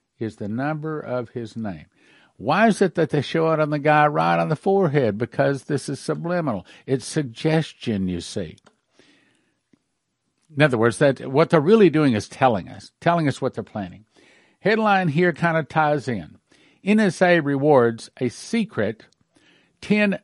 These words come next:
billion. What, I didn't, what, what are we doing secrets? Okay, what are we doing having contracts with secret? Okay, uh, Jesus said,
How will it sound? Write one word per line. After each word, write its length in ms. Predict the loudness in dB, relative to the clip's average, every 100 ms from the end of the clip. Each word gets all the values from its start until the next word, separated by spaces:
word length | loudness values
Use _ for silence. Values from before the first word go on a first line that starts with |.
| -14 -2
billion. 480 | 2 4 2 -2 -6
What, 200 | -6 -6 _
I 120 | -4
didn't, 200 | -2 -4
what, 220 | -6 -6 -2
what 160 | 0
are 40 | 2
we 100 | 2
doing 200 | 2 0
secrets? 520 | -2 -4 -6 -20 -20
Okay, 180 | -4 -2
what 180 | 2
are 60 | 2
we 80 | 2
doing 220 | 2 0
having 260 | 0 -2 -4
contracts 640 | -4 -4 -2 -4 -6 -20 _ _
with 100 | -12
secret? 380 | -2 -2 -2 -16 _
Okay, 260 | -10 -10 -12 _ _ _ _ _
uh, 280 | -4 -2 -4 -10 _ _ -14 -10
Jesus 440 | 0 2 4 0
said, 280 | 2 2 0